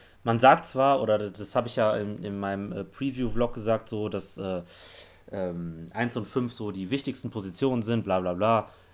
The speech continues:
aber für mich ist es einfach in der heutigen N B A dieses ganze, äh, Shooting, äh, also, ne, Spacing, und da sind die Flügelspieler natürlich immer traditionell diejenigen, die dafür sorgen, dass halt so ein, so, so, so ein Grundspacing vorliegt.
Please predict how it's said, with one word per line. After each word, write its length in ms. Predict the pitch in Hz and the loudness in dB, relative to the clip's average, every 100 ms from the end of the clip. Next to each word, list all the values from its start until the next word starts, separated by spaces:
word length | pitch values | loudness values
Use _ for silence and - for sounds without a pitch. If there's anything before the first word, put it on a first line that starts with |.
| _ - | _ -6
aber 540 | 101 101 95 90 85 - - - | -2 0 2 0 -4 -14 -20 -14
für 160 | - | -4
mich 260 | 113 143 - | 0 0 -2
ist 140 | 117 | -10
es 80 | - | -2
einfach 260 | 117 117 110 | 0 0 0
in 60 | |
der 120 | 107 107 | 2 4
heutigen 320 | 127 131 110 | 2 0 -4
N 160 | 113 | -4
B 120 | 104 110 | -4 -2
A 140 | 113 | -2
dieses 280 | 104 95 - | -2 -8 -4
ganze, 640 | 110 110 - 104 98 98 87 - _ _ | -2 -2 -2 0 0 -4 -12 -20 _ _
äh, 40 | 95 90 82 - - - - - - - | -12 -10 -12 -16 -18 -20 -20 -20 -20 -16
Shooting, 640 | - - 190 - 143 135 127 | -10 -4 -4 -2 -2 -2 -4
äh, 40 | |
also, 600 | 131 123 - 113 98 90 | -8 -10 -10 -10 -8 -6
ne, 160 | 110 143 | -4 -4
Spacing, 520 | - 135 147 147 139 | -2 -2 -2 -6 -6
und 280 | 117 98 104 | -8 -10 -6
da 80 | 104 | -6
sind 160 | 117 | -6
die 60 | 120 | -8
Flügelspieler 600 | - 123 120 - 113 107 | -6 -6 -6 -6 -4 -4
natürlich 480 | 101 - 113 107 - | -4 -6 -6 -6 -8
immer 380 | 107 104 104 | -4 -4 -4
traditionell 540 | - 117 110 - 107 107 | -6 -6 -6 -6 -6 -6
diejenigen, 500 | 104 113 110 107 101 | -6 -6 -6 -6 -8
die 80 | 104 | -8
dafür 260 | 92 101 | -8 -10
sorgen, 380 | 90 139 131 131 - - - | -4 -4 -4 -8 -16 -12 -8
dass 160 | 104 | -6
halt 140 | 104 - | -6 -6
so 80 | |
ein, 180 | 95 92 | -6 -6
so, 220 | 90 101 95 | -8 -10 -10
so, 200 | 98 92 - _ | -12 -14 -18 _
so 100 | 98 | -12
ein 200 | 95 - _ | -10 -12 _
Grundspacing 960 | - 123 165 - - 123 143 143 135 139 | -8 -6 -6 -12 -10 -6 -6 -8 -10 -12
vorliegt. 560 | - - 127 127 135 | -12 -6 -4 -4 -6